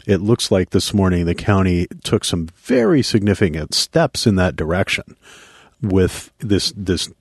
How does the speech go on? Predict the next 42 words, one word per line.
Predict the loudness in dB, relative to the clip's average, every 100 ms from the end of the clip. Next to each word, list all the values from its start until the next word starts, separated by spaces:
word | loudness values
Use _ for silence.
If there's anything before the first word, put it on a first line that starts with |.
| _
new | -4 0 2 4 4 2 -2 _
policy | -4 2 2 2 -4
position. | -4 -6 -2 -2 -2 -6 -14 _ -20 -20 -20 -14 -4
And | -2
I | 0
gotta | -2
say, | -2 -2
that's | -2 -4
pretty | -4 -2 -2
encouraging. | -4 -4 -4 -2 -8 -18 _
That | -4 -4
this | -6 -6 -4
is | -4
very | 2 2 4
helpful | 0 0 -4
to | -4 -2
see | -2
the | -2
county | -2 -2 -2 -2
moving | 2 2 2 -4 -6 -4
in | -2
the | 0
direction | 0 -2 -2 -4 -6
of | -6
acknowledging | -2 2 2 2 -2 -4
not | 0 -2
just | 0 -2 -2 -2
that | 0
the | 0
dams | 2 2 2 -2 -6 -8
are | -8
probably | 0 -2 -2 -6 -6
going | -6 -4 0 0
to | -2
come | -2 0
out, | 0 0 -4 -16 -20 -20 -6
but | -6 -2
that | -6 -2
they | -4
should | -4 -4 -2 -2
come | -4 -16 -16
out. | -18